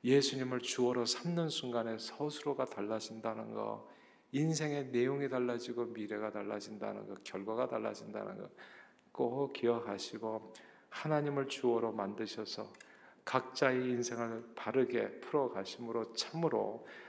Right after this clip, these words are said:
주님이 인도하는 은혜롭고 복된 신앙생활 누리며 많은 영혼들을 주님 앞에 인도하는 일에 존귀하게 쓰임받는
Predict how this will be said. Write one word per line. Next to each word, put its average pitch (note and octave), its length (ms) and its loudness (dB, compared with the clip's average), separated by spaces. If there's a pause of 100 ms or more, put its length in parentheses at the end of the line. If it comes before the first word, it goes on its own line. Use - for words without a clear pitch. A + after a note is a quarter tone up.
(140)
주님이 D3+ 680 2
인도하는 B2+ 840 4
은혜롭고 C#3+ 680 6
복된 B2 400 2
신앙생활 A#2+ 680 2
누리며 B2 340 2
많은 B2 480 6
영혼들을 B2 440 4
주님 A#2 280 -4
앞에 A2 300 -2
인도하는 G#2 380 0
일에 G2+ 260 -4
존귀하게 G#2 540 2
쓰임받는 E3 680 6